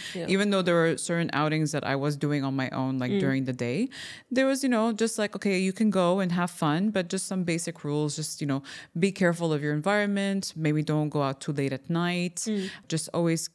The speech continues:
Speaker 2: stay in places that are populated or very well
Speaker 1: Yeah,
Speaker 2: lit." You know,
Speaker 1: keep,
Speaker 2: the
Speaker 1: yeah, the
Speaker 2: basics.
Speaker 1: basics, yeah.
Speaker 2: Um, so, yeah, but it,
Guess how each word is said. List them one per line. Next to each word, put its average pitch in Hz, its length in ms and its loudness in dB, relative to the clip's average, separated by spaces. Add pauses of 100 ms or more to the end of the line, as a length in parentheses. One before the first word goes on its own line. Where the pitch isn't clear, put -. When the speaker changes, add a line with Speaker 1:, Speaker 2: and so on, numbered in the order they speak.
(240)
Speaker 2:
stay 143 260 0
in 139 140 -2
places 143 320 -2
that 143 80 -2
are 135 80 -2 (140)
populated 156 520 0
or 135 120 -2
very 131 220 0
well 123 180 -2
Speaker 1:
Yeah, 220 120 0
Speaker 2:
lit." 123 160 -4
You 226 60 2
know, 247 80 2
Speaker 1:
keep, 190 180 2
Speaker 2:
the - 80 4
Speaker 1:
yeah, 185 140 2
the 135 100 -4
Speaker 2:
basics. 202 140 0
Speaker 1:
basics, 202 360 -4 (200)
yeah. 175 80 2 (100)
Speaker 2:
Um, 190 240 4 (160)
so, 220 180 -4 (180)
yeah, 285 100 2
but 233 220 0 (200)
it, 147 180 0